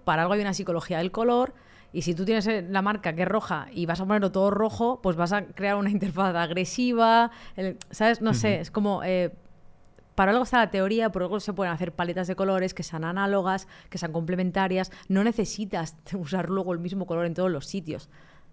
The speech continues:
Speaker 2: Ujú.
Speaker 1: Entonces, claro, si tú utilizas una paleta basándote en ese color, que puedes hacerlo con otros colores comte-,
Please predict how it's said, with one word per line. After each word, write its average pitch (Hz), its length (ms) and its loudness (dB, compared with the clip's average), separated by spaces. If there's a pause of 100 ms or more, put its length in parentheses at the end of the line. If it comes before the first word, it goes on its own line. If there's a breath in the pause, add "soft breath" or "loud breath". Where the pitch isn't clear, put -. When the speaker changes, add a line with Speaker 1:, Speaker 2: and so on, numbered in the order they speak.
Speaker 2:
Ujú. 107 180 -4 (100)
Speaker 1:
Entonces, 190 360 4 (760)
claro, 185 280 6
si 190 160 0
tú 202 140 0
utilizas 240 280 2
una 233 160 2
paleta 220 340 2
basándote 180 560 0 (120)
en 180 220 -2
ese 226 340 -2
color, 208 340 2
que - 120 -10
puedes 214 180 0
hacerlo 190 480 0 (300 loud breath)
con 190 140 0
otros 202 220 -4
colores 208 380 0
comte-, 170 380 -2